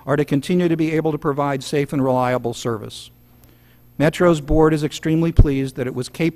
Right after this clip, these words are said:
able, able to convince a leader of Richard Sarles' experience and capability to delay his retirement and help us address our challenges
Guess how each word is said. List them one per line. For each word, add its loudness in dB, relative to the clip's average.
able, -2
able 2
to -14
convince -2
a 0
leader 2
of -4
Richard -2
Sarles' 2
experience -2
and -2
capability -4
to -2
delay 6
his 2
retirement 0
and -2
help 0
us -6
address -2
our -2
challenges -6